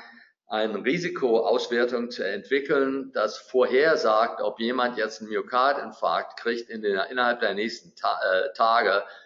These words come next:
oder, äh, vielleicht sogar stirbt. Und das ist gemacht worden anhand tausender Patienten. Nicht nur zwanzigtausend, zwanzigtausend waren in einer Gruppe. Nämlich, wenn man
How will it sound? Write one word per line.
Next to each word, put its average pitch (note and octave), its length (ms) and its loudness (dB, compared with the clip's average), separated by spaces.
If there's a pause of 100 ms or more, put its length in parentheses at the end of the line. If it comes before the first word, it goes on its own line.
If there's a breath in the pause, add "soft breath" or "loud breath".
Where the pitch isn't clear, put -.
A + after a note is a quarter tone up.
(160 loud breath)
oder, G#2 500 4 (640)
äh, G#2 540 -6 (880)
vielleicht A2 320 -2
sogar G#2+ 300 2
stirbt. - 540 -4 (520 loud breath)
Und G2 180 -6
das C#3+ 220 -2
ist D3 160 -4
gemacht A2 460 -2
worden A2+ 260 0
anhand G2+ 420 -4 (840 loud breath)
tausender B2 640 2
Patienten. - 720 -8 (520)
Nicht B2+ 280 -4
nur A#2 180 0
zwanzigtausend, G#2+ 920 -2
zwanzigtausend G#2+ 760 -4
waren G2+ 220 2
in G#2 140 -2
einer A#2 340 0
Gruppe. - 420 -6 (380 soft breath)
Nämlich, A2 300 -6 (280)
wenn C#3+ 240 0
man A#2 480 -4